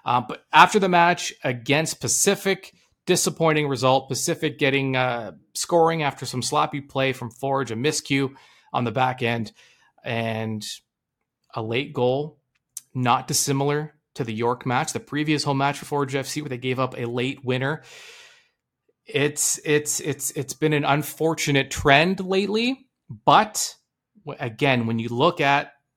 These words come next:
the talent, guys that know how to score, guys that have, I mean, we're talking prolific goal scorers in this league. Um, several of them playing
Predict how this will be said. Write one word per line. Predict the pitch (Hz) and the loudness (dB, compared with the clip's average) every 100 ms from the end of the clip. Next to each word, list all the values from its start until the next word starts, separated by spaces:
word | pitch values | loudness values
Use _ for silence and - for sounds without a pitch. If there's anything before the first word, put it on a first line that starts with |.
| _ - | _ -18
the | |
talent, | 110 - 127 147 160 - - _ _ _ _ _ _ _ _ _ _ - | -6 2 4 2 -2 -8 -14 _ _ _ _ _ _ _ _ _ _ -8
guys | 113 120 | -4 -2
that | 123 | -4
know | 113 120 120 | -4 -2 -2
how | |
to | 131 | -2
score, | - 127 123 | -4 -4 -4
guys | - 117 123 | -2 -2 0
that | 123 | -2
have, | 117 107 - - - _ _ _ _ _ - - | -6 -8 -20 -20 -20 _ _ _ _ _ -14 -2
I | 151 | 2
mean, | 160 165 - _ | 2 -2 -8 _
we're | 165 214 | 2 2
talking | 220 240 240 208 - | 4 2 2 -2 0
prolific | - 135 123 139 185 - 180 131 | 2 4 4 2 0 0 -2 -2
goal | 127 123 | 0 0
scorers | 131 - 127 110 110 104 | -2 -4 -2 -2 -2 -4
in | 151 135 135 | -2 0 0
this | 127 - | 0 -4
league. | 123 117 101 104 - - _ - | -4 -4 -6 -10 -20 -20 _ -6
Um, | 117 113 107 - | 0 0 -2 -2
several | - - 170 185 202 127 | 2 6 6 8 4 4
of | 110 110 | -2 -6
them | 107 - _ _ _ _ _ _ _ - | -10 -16 _ _ _ _ _ _ _ -8
playing | - 151 131 107 104 | 2 4 4 0 -6